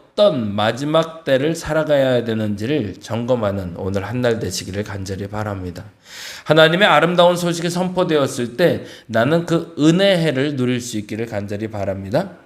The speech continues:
하나님의 그 아름다운 소식이 선포되었을 때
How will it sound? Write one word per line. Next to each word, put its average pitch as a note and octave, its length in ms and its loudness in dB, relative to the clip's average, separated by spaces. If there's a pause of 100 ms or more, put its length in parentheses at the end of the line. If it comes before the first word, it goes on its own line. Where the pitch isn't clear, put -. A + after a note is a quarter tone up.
(340)
하나님의 D3+ 420 4
그 F3 100 2
아름다운 E3 640 4
소식이 D#3 380 -4
선포되었을 D3+ 960 -2
때 E3+ 260 -2